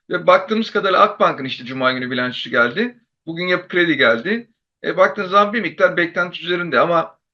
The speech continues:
işte bugün işte gelecek olan Türk Hava Yolları falan gibi senetler gelecek. Garantinin bilançosu gelecek bugün. Yani çok da aman aman, "O süper." dediğimiz bilanço henüz yok. Zaten bunu da beklemiyorduk ama beklentinin üzerinde.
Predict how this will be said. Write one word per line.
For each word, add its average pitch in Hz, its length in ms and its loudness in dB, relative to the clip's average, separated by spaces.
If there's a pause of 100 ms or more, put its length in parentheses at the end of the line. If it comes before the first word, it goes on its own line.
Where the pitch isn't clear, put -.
(120)
işte 170 200 -8
bugün 175 180 -6
işte 170 260 0
gelecek 165 340 0
olan 170 180 2
Türk 170 180 -10
Hava 165 160 -2
Yolları 165 240 0
falan 170 260 0
gibi 135 280 -4
senetler 120 400 -4
gelecek. 120 380 -4
Garantinin 151 560 0
bilançosu 120 380 -2
gelecek 117 340 -8
bugün. 175 260 -8 (420)
Yani 214 160 -2
çok - 260 -2
da 196 140 6
aman 208 180 4
aman, 185 300 4
"O 202 240 6
süper." 190 380 2
dediğimiz 180 260 -10
bilanço 175 300 -2
henüz 208 180 0
yok. 240 140 0
Zaten 247 280 4
bunu 233 100 2
da 226 100 0
beklemiyorduk 185 500 0
ama 165 240 0
beklentinin 208 540 2
üzerinde. 143 500 0